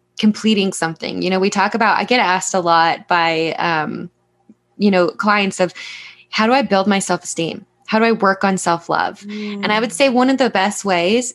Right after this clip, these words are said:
Speaker 1: is to, when you're doing something like this, like, when you feel like you've completed something, when you show up for yourself in any space and you're like, "Hey, I'm worth," like Corey said, "this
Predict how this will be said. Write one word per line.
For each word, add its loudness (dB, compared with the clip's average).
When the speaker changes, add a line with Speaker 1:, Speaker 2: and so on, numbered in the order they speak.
Speaker 1:
is 2
to, 2
when 4
you're 4
doing 2
something -2
like -4
this, -4
like, -2
when 4
you 2
feel -2
like -4
you've -2
completed -2
something, -2
when 4
you 4
show 2
up 0
for 0
yourself 0
in 0
any 2
space -2
and 2
you're 2
like, 0
"Hey, 2
I'm 0
worth," 0
like -4
Corey 0
said, 0
"this 0